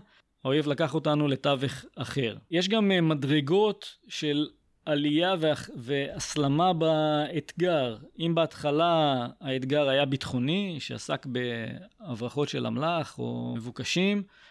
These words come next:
מתישהו זה הפך להיות כלי, כלי של ארגון טרור, אה, שמשתמש בו לחטיפה ומשתמש בו לירי של, אה, תמ"ס.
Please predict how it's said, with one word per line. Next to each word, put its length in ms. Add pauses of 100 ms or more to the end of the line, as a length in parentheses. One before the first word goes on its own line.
(160)
מתישהו 440
זה 120
הפך 260
להיות 220
כלי, 420 (120)
כלי 360
של 200
ארגון 300
טרור, 520 (320)
אה, 60 (1040)
שמשתמש 680
בו 120
לחטיפה 800
ומשתמש 640
בו 140
לירי 600 (340)
של, 340
אה, 60
תמ"ס. 640